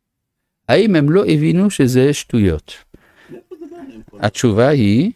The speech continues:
Speaker 1: לא, הם לא האמינו שזה שטויות. אבל באמת, זו שאלה כללית על איך בכלל הנצרות נולדה. כן? מאיפה זה בא? עכשיו, זה שיש הרבה כתות והרבה דעות שהתאספו, שהופיעו בעולם, זה אנחנו יודעים.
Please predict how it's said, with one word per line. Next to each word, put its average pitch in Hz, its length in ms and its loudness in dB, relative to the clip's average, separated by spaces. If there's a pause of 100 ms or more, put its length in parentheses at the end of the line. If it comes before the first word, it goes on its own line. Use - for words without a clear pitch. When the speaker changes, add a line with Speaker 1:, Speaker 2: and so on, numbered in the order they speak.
(160)
Speaker 1:
לא, 190 220 2 (180)
הם 113 220 -2
לא 175 120 -2
האמינו 101 340 -2
שזה 87 220 -10
שטויות. - 500 -14 (680)
אבל 98 200 0
באמת, 165 300 0
זו 127 100 -2
שאלה 127 300 -2
כללית 147 540 -4
על 107 180 -8 (100)
איך 190 200 -6
בכלל 135 280 -4
הנצרות 127 500 -8
נולדה. 95 260 -6 (640)
כן? 107 160 -12
מאיפה 123 440 -4
זה 123 180 0
בא? 92 140 -8 (800)
עכשיו, 87 220 -10
זה - 220 -2
שיש 123 420 -2
הרבה 120 320 -2
כתות 127 560 -4
והרבה 113 380 -4
דעות 104 480 -4
שהתאספו, 104 840 -8
שהופיעו 101 600 -8
בעולם, 107 360 -6
זה 170 100 -4
אנחנו 185 200 -6
יודעים. 190 280 0